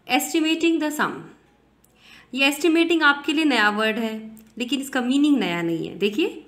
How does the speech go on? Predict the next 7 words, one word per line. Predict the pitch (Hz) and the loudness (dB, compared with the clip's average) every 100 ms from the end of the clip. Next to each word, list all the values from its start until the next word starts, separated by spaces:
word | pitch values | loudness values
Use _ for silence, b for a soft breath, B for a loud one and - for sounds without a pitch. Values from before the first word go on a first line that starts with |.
| - | -6
एस्टिमेटिंग | 196 226 247 247 254 254 | -4 -4 -4 -4 -4 -2
का | 269 | -2
मीनिंग | 254 262 269 | -2 -4 -4
होता | 277 294 | -2 -2
है | 440 - - _ - | -2 -6 -18 _ -4
राउंडिंग | 202 202 226 247 339 392 - - | 0 2 0 0 2 2 -2 -8
ऑफ। | 139 - | -12 -14